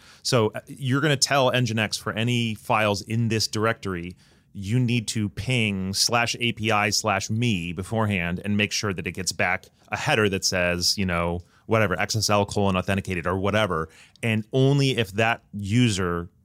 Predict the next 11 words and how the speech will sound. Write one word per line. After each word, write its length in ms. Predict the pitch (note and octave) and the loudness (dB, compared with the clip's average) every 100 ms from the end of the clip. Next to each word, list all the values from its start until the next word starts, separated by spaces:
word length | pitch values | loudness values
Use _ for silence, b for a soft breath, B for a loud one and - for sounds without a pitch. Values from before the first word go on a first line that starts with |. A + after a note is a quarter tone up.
| F2+ | -10
gets 320 | - A2+ - | -4 -2 -2
that 260 | G2+ F#2+ G2 | -2 -2 0
response 540 | G2 - A2 F#2 F#2 - | -4 -4 -2 -2 -2 -2
as 440 | G2 F2 F2 F2+ | -2 -2 -2 -6
yes 480 | G2 A#2 D#2+ G#2+ - | -2 0 0 0 -2
or 140 | F2+ | -4
true 440 | F2 - A#2 G#2 G2 | -2 0 2 2 0
or 100 | F2+ | 0
valid 280 | G#2 G#2 F#2 | 0 0 0
or 40 | |
whatever, 360 | F2+ E2 E2 | -2 -2 -4